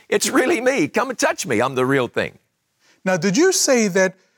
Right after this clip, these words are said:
Speaker 2: when a person who's been saved can lose their salvation?
Speaker 1: Yes, I did.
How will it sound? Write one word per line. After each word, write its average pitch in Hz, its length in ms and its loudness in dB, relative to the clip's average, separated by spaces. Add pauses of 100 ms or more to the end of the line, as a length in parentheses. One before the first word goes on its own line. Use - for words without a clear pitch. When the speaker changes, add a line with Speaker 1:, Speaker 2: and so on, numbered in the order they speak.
(540)
Speaker 2:
when 165 320 0
a 165 60 2
person 208 460 0
who's 165 240 2
been 147 180 0
saved 170 560 0
can 143 480 -2
lose 202 400 2
their 208 180 0
salvation? 220 720 -2
Speaker 1:
Yes, 110 300 0
I 175 140 0
did. 240 480 -2